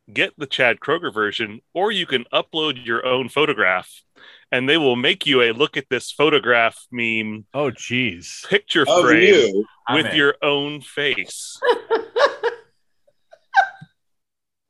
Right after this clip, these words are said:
Speaker 2: Okay, so for those of us who might not be familiar with the, 'cause I knew this was the Nickelback guy as soon as I saw it.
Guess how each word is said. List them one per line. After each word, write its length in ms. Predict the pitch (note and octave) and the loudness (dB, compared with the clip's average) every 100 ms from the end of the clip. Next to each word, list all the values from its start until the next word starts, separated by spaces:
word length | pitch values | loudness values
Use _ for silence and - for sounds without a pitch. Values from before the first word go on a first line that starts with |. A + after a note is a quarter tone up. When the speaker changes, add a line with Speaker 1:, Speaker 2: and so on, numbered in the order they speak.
| _ | _
Speaker 2:
Okay, 320 | F3 E3+ C#3 - | 0 4 2 0
so 400 | - E3 D#3 C3+ _ | 2 4 4 0 _
for 160 | D#3+ | -2
those 300 | D#3+ A#3 B3 | 4 4 4
of 140 | F#3+ F#3+ | 0 -2
us 340 | E3 - - _ - | -2 -6 -18 _ -12
who 220 | D#3 D#3 | -6 -6
might 480 | C#3+ C#3 D3+ D#3+ C#3+ _ _ _ _ - | -4 0 2 0 -4 _ _ _ _ -14
not 560 | C3+ B2+ C#3 C#3+ - | -6 0 2 2 -2
be 180 | B2+ C3+ | -4 -4
familiar 680 | - B2+ A#2 A#2+ C#3 C#3 C#3 | -4 -4 -2 0 0 -2 -2
with 260 | B2+ A2+ - C3 | -2 -6 -8 -10
the, 360 | A#2+ A2+ A2+ - A#2 | -8 -8 -10 -16 -6
'cause 160 | C3+ | 0
I 140 | D3 E3 | 2 2
knew 180 | E3 D3 | 2 2
this 180 | C3+ | -2
was 180 | C#3+ G#2+ | -6 -8
the 60 | A2 | -6
Nickelback 640 | A2 B2+ A#2+ G#2 G2 G2+ | -4 -2 -2 0 -2 -2
guy 220 | G#2 G2 | -2 -2
as 160 | G2 F#2 | -2 -6
soon 160 | A#2+ G#2+ | -10 -10
as 100 | G2 | -8
I 80 | |
saw 400 | F#2 - A#2 G#2+ | -8 -2 2 2
it. 140 | F#2 | 0